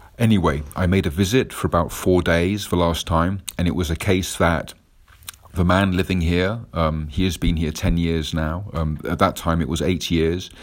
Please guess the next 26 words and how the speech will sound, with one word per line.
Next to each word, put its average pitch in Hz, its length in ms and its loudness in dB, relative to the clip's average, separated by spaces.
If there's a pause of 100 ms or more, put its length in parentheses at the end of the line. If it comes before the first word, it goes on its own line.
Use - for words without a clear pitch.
(320)
He 110 720 0
knew 107 280 4
that 98 100 2
I 90 140 2
was 85 160 -2
coming. 80 380 0
He 85 200 -2
could 82 540 -4
hear 92 200 0
my 90 120 0
motorbike 92 640 0
in 87 100 -2
the 85 80 2
distance 82 560 -4
and 80 100 -2
see 85 280 0
it, 90 180 -4
and 76 160 -4
he 85 220 0
had 85 100 0
just 82 220 -8
been 85 120 -2
having 82 280 -2
a 80 40 -2
bath 82 360 0
outside. 80 760 -2